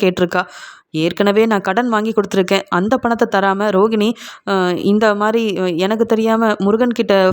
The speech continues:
ஃபோன் பண்ணி, அ, பணம் கேட்டதெல்லாம் எனக்கு பிடிக்கல. ஏற்கனவே ரோகிணி கிட்ட நான் பேச மாட்டேன்னு திட்டிட்டேன். ஆனா இப்ப இந்த நிலைமையில நான் ரோகிணியை பத்தின உண்மையை சொல்லுவேன்னு எதிர்பார்க்கவே இல்ல. ஆனா மனோஜ் என்னை இப்படி பேசினதுக்கு அப்புறமா நான்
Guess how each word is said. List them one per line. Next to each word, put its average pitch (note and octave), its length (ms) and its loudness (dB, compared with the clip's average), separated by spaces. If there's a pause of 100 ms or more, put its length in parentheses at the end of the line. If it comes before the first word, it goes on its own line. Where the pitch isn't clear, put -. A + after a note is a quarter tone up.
(100)
ஃபோன் G#3 180 2
பண்ணி, G3+ 400 -2 (380)
அ, F#3+ 160 0
பணம் G3+ 300 -2
கேட்டதெல்லாம் G#3+ 400 0
எனக்கு F#3+ 340 0
பிடிக்கல. G#3 320 2 (380)
ஏற்கனவே F#3+ 500 0
ரோகிணி G3+ 320 2
கிட்ட G3+ 180 0
நான் F3+ 160 0
பேச A3 320 2
மாட்டேன்னு F#3+ 400 2 (140)
திட்டிட்டேன். G#3+ 340 2 (380)
ஆனா F3 240 -2
இப்ப A#3 640 -4
இந்த F#3+ 720 2
நிலைமையில A3+ 540 2
நான் G3 160 2
ரோகிணியை A3+ 360 2
பத்தின F#3+ 300 0
உண்மையை G#3+ 420 2 (120)
சொல்லுவேன்னு G#3+ 440 2
எதிர்பார்க்கவே G#3 720 0
இல்ல. F#3+ 260 0 (300)
ஆனா F3+ 240 -2
மனோஜ் G3+ 460 0
என்னை A#3 200 2
இப்படி F#3+ 160 2
பேசினதுக்கு G#3 520 0
அப்புறமா F#3 400 0
நான் F3 220 0